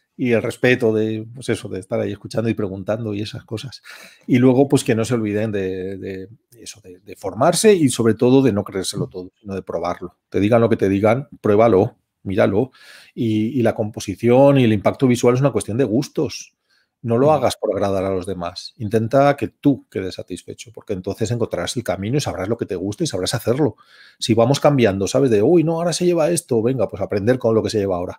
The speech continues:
Speaker 1: Ah, pero para en este concurso se premia lo otro", y entonces te cambias a lo otro.
Speaker 2: Ya.
Speaker 1: Así nunca estás satisfecho.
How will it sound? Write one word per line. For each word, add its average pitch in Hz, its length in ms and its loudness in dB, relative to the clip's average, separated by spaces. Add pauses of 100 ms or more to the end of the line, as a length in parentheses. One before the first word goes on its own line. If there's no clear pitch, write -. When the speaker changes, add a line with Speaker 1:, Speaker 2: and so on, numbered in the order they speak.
(340)
Speaker 1:
Ah, 165 160 -2
pero 143 180 4
para 127 180 2
en 131 80 2
este 147 160 2
concurso 160 340 2
se 156 80 2
premia 165 260 2
lo 120 140 6
otro", 139 240 2
y - 20 0
entonces 107 240 -2
te 120 80 0
cambias 117 260 -2
a 117 60 0
lo 107 100 0
otro. 104 280 -4 (260)
Speaker 2:
Ya. 117 80 -10
Speaker 1:
Así - 240 -8
nunca 131 320 -2
estás - 220 -4
satisfecho. - 580 -10